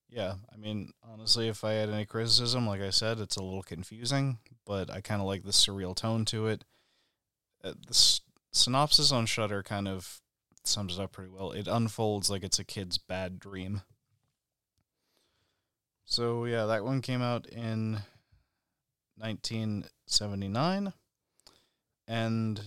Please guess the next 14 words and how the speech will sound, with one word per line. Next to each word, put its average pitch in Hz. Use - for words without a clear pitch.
there 110
was, 107
and 110
J 120
J 117
Abrams 107
is 95
apparently 95
a 95
big 95
fan 104
of 90
the 95
series. 92